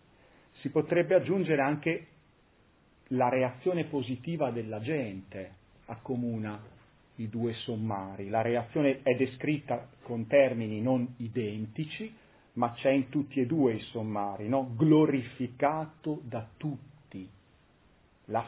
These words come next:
fama di lui uscì in tutto il circondario ed erano scossi per il suo insegnamento, no? Ecco, quindi questo è, questa è la cornice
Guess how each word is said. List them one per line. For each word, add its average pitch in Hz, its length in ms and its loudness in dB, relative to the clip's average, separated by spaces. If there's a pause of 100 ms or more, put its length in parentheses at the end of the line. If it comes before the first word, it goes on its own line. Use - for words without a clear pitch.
fama 156 480 4
di 123 160 0
lui 170 600 0
uscì 151 720 -4 (240)
in 127 300 0
tutto 160 460 -2
il 127 140 2
circondario 113 1300 -2 (440)
ed 123 200 2
erano 139 540 4
scossi - 1080 -2
per 127 200 0
il 123 120 0
suo 160 320 0
insegnamento, 117 1200 -2 (480)
no? 131 260 -4 (760)
Ecco, - 320 -10 (540)
quindi 123 360 0 (800)
questo 160 520 2
è, 123 260 2
questa 151 240 -2
è - 20 4
la 123 140 0
cornice 143 880 2